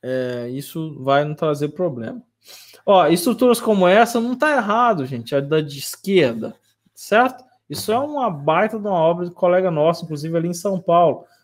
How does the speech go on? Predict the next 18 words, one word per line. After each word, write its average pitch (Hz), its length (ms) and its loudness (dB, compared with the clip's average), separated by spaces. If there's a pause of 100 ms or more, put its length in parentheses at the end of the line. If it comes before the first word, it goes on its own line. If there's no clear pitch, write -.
Mas 165 160 -4
como 233 280 -2
isso 226 160 -4
é 208 60 2
estável, 175 600 -2
isso 147 140 -6
tem 180 120 -4
que 170 220 -12
gerar 165 440 0
aquela, 175 520 -2 (400)
poxa 190 380 2
vida, 131 360 -2
aquela, 156 260 -4
pelo 160 240 -4
menos 160 280 -2
aquela 165 240 -2
curiosidade, 170 1080 -2
né? 156 200 -4